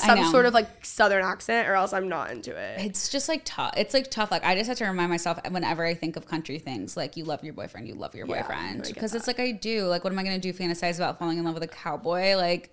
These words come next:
Speaker 2: I was single for long enough, it would have happened, okay?
Speaker 1: Mm-hmm. Or,
Speaker 2: <sighs>
Speaker 1: like, someone with a body count of, like, over two thousand. Honestly, God, what do you
Speaker 2: Yeah.
Speaker 1: think Morgan Wallen's body count is?
Speaker 2: I mean, there, what,
Speaker 1: I'm
Speaker 2: there's three hundred sixty-five days in a year.
Speaker 1: I'm gonna stick to, to upwards of two thousand. I think
Speaker 2: I
Speaker 1: that's kinda
Speaker 2: know.
Speaker 1: low.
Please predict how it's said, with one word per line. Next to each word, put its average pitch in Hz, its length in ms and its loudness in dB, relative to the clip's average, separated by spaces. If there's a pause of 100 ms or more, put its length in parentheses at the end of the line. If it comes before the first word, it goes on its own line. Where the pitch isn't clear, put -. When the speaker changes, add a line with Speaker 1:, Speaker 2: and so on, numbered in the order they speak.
(100)
Speaker 2:
I 190 100 0
was 185 120 -2
single 190 220 -4
for 208 140 -2
long 165 180 2
enough, 151 200 -2
it - 60 -8
would 156 100 -4
have 156 60 -6
happened, - 580 -6
okay? 196 480 4
Speaker 1:
Mm-hmm. 226 460 -2 (120)
Or, 240 460 8
Speaker 2:
<sighs> - 20 2
Speaker 1:
like, 233 280 8
someone 208 420 4
with 208 120 0
a 208 40 0
body 185 240 -2
count 185 200 0
of, 190 60 -4
like, 190 140 -6
over 185 300 -4
two - 160 -10
thousand. - 380 -4
Honestly, 226 320 6
God, 202 240 12
what 185 60 12
do 180 80 10
you - 40 2
Speaker 2:
Yeah. 190 60 -2
Speaker 1:
think 330 160 4
Morgan 208 220 4
Wallen's - 320 -2
body - 200 -4
count - 200 -12
is? - 200 -16 (1800)
Speaker 2:
I 190 140 -2
mean, 160 680 0
there, 175 100 -2
what, 214 120 6
Speaker 1:
I'm 220 60 6
Speaker 2:
there's 165 120 -2
three 185 140 -4
hundred 165 220 -2
sixty-five 165 400 -6
days 156 200 -4
in 156 60 -4
a 151 40 -2
year. 151 280 -2
Speaker 1:
I'm 226 160 8
gonna 349 160 6
stick 214 340 -2
to, 185 240 -2
to - 360 -8
upwards 190 340 -2
of 175 80 -6
two - 120 -10
thousand. - 360 -8
I - 60 -8
think 175 180 -6
Speaker 2:
I 180 60 2
Speaker 1:
that's 175 60 2
kinda 160 180 2
Speaker 2:
know. - 60 -2
Speaker 1:
low. 156 320 -4